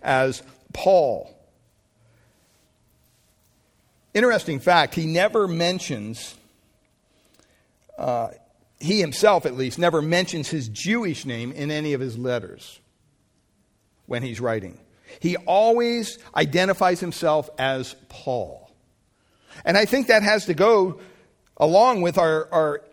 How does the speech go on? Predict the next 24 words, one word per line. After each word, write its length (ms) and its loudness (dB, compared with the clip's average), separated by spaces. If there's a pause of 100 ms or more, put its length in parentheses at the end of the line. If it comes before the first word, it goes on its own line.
(280)
introduction 640 4
here, 140 -2
talking 340 0
about 200 2
transformation. 1040 -6 (920)
This 280 2
guy 280 4
truly 580 0
was 540 4 (240)
transformed, 720 -2
just 200 0
like 200 2
the 140 2 (140)
story 360 4
about 220 6
John 320 2
Newton, 300 -2
just 220 -8
incredible 640 2
transformation 800 -4
in 120 -4
his 160 -8
life. 340 -6 (800)
Saul 880 4